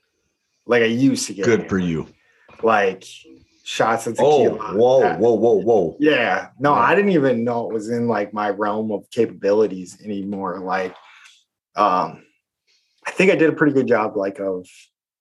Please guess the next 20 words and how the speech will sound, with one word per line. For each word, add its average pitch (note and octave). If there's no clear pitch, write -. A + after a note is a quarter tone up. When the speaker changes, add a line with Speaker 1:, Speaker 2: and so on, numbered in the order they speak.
Speaker 1:
like, G2+
remembering A#2+
everything. C3+
So B2
it B2
didn't C#3
quite A#2+
throw A2+
it F#2+
back G2+
to, A2
like, G2
where G2
I F#2
could F2+
be, G2
like, F#2
a F#2+
walking G2+
zombie G#2